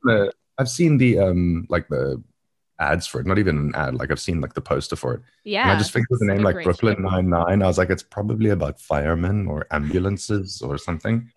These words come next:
Speaker 2: Yeah, but it's, like, not at the same time.
Speaker 1: Okay, all right.
Speaker 2: No firemen,
Speaker 1: All right.
Speaker 2: 'cause it's cops. They don't like each other.
Speaker 1: Okay, all right. I'm down. I'm down for a cop
Speaker 2: It's a
Speaker 1: show.
Speaker 2: really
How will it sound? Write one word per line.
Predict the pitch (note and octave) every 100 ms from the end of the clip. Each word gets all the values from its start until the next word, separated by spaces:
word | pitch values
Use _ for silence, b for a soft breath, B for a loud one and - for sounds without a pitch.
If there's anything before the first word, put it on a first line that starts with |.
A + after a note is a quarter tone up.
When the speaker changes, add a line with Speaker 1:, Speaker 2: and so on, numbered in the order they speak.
| -
Speaker 2:
Yeah, | D#4+ B4+ B4 A4
but | G#4
it's, | G#4+ G#4+ A#4+
like, | G4
not | C#4 F#3 D3 -
at | C#3 D3+
the | -
same | G2+
time. | F3+ - - _ _ -
Speaker 1:
Okay, | A2 - C2
all | -
right. | D#2+ C2 - -
Speaker 2:
No | A#3 C4+
firemen, | B3 F3+ C#3+
Speaker 1:
All |
right. | -
Speaker 2:
'cause | B3+ G#3+
it's | F#3+
cops. | - C3 - - -
They | G3
don't | F3
like | A#2 E3
each | -
other. | A#2+ G3 _ _ _ _ _ A#2
Speaker 1:
Okay, | A#2+ F#2+
all | D3
right. | C3 -
I'm | E3
down. | C#3+ C#3 -
I'm | D3+
down | D#3 D3
for | A2
a |
cop | -
Speaker 2:
It's | B3+ E4+
a |
Speaker 1:
show. |
Speaker 2:
really | C#4